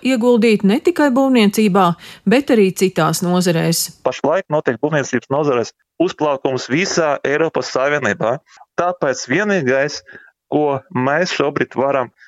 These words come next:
Speaker 2: izdarīt šīs situācijas labā, ir nesiltināt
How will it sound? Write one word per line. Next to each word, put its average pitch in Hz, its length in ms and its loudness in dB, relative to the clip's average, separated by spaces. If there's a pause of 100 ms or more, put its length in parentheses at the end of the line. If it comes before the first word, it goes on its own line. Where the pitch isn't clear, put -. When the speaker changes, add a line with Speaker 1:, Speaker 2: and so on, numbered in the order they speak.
(200)
Speaker 2:
izdarīt 131 640 -2 (160)
šīs 127 240 -2
situācijas 127 680 -2
labā, 143 520 0
ir 131 300 -2 (480)
nesiltināt 135 880 0